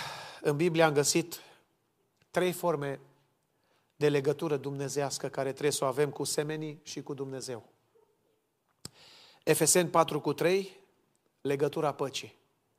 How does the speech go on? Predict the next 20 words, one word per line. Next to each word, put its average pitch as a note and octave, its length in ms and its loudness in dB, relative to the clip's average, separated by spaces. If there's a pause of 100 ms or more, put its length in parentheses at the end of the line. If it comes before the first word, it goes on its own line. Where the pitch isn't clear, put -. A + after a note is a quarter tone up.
(480)
Filipeni D3 460 4
doi D3+ 180 8
cu D3+ 100 -6
unu, E3 400 -2 (480)
legătura C#3+ 560 -2
Duhului, B2+ 580 -8
a - 120 -20
Duhului B2 320 -8
Sfânt. E3+ 420 -6 (760)
Și - 180 2
Coloseni D3 440 4
trei D3+ 160 2
cu C#3 120 0
patru, D#3 500 2 (840)
legătura C#3+ 480 0
dragostei. A#2+ 600 -6 (2000)
Când C#3+ 180 0
aceste F3 340 4
legături D3 400 4
există, C#3 540 -2